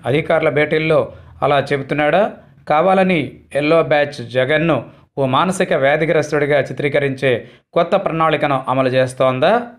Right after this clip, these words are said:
అనే సందేహాల్ని న్యూట్రల్ జర్నలిస్టులు కూడా వ్యక్తీకరించారు. తొలిసారి రాధాకృష్ణ తన రాతలకు సుదీర్ఘ సమర్థనను,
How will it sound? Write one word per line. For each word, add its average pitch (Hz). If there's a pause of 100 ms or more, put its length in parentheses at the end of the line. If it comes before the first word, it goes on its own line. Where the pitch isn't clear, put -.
అనే 139
సందేహాల్ని 147 (360)
న్యూట్రల్ 196
జర్నలిస్టులు 160
కూడా 143
వ్యక్తీకరించారు. 123 (500)
తొలిసారి 139 (340)
రాధాకృష్ణ 147 (140)
తన 127
రాతలకు 151
సుదీర్ఘ 156
సమర్థనను, 151